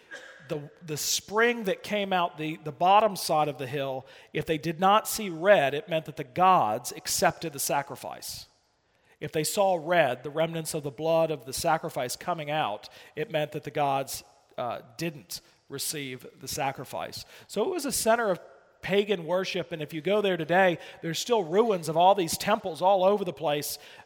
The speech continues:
uh, where ritual acts would take place.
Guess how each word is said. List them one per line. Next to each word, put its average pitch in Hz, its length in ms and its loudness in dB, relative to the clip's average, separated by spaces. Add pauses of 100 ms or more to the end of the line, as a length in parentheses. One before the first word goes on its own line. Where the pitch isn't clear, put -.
uh, 147 300 2
where 165 500 0 (600)
ritual 185 480 2
acts 160 360 2
would 175 120 -8
take 165 300 -2
place. 165 400 -2